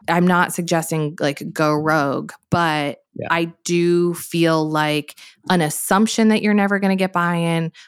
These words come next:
Speaker 1: an assumption of the buy-in that you need without really clarifying what
Speaker 2: Mm-hmm.
Speaker 1: that actually is,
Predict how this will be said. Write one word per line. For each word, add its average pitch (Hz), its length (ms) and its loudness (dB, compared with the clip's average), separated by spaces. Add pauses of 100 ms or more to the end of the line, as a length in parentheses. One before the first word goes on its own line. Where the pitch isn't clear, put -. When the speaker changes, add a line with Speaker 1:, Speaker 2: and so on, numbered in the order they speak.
(160)
Speaker 1:
an 170 100 2
assumption 180 560 0
of 170 140 0
the 165 60 0
buy-in 156 400 0
that 147 120 -2
you 151 140 -6
need 175 480 0
without 151 260 -2
really 147 220 -2
clarifying 160 1080 -2
what 151 140 0
Speaker 2:
Mm-hmm. - 60 -12
Speaker 1:
that 143 120 -2
actually 143 520 -6
is, 165 560 0